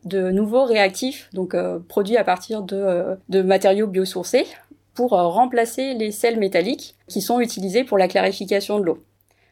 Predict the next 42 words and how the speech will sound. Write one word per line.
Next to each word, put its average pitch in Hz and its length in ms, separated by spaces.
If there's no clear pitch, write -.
Donc 185 160
à 190 60
l'heure 226 160
actuelle, 226 400
en 214 80
fait, 247 260
on 180 140
utilise 196 480
des 175 200
sels 214 200
de 208 100
fer 233 480
ou 214 80
des 185 140
sels 214 220
d'aluminium 175 500
qui 208 160
vont 220 140
servir 240 420
à 185 60
agglomérer 220 580
les 190 140
matières 180 320
en 180 80
suspension 180 580
et 254 280
à, 202 340
euh, 170 240
éliminer 220 500
une 220 140
partie 208 340
des 220 80
matières 196 320
organiques 202 460
dissoutes 170 560
qui 190 140
sont 233 220
responsables 202 840
de, 185 140
euh, 208 540
du 180 180
trouble, 320 360